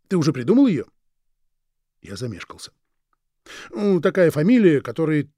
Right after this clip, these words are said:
ты был бы готов поделиться со мной ради твоего поступления в консерваторию». Я немного подумал и достал бумагу для письма. Потом стал записывать свои любимые слова:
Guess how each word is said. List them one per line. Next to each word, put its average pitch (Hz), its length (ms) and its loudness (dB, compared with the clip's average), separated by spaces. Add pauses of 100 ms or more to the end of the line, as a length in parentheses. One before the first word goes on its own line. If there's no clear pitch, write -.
ты 151 140 -6
был 160 200 2
бы 147 80 0
готов 147 320 -4
поделиться 143 540 -4
со 135 160 -8
мной 143 440 -2
ради 135 260 -2
твоего 156 320 0
поступления 131 520 -6
в 120 60 -14
консерваторию». 180 760 2 (960)
Я 104 120 -12
немного 127 360 -8
подумал 151 480 -4 (680)
и 107 40 -16
достал 151 360 -4
бумагу 120 400 -10
для 107 140 -14
письма. 90 420 -16 (800)
Потом 190 260 -2
стал 185 220 0
записывать 160 500 -2
свои 139 200 -4
любимые 143 420 0
слова: 123 440 -8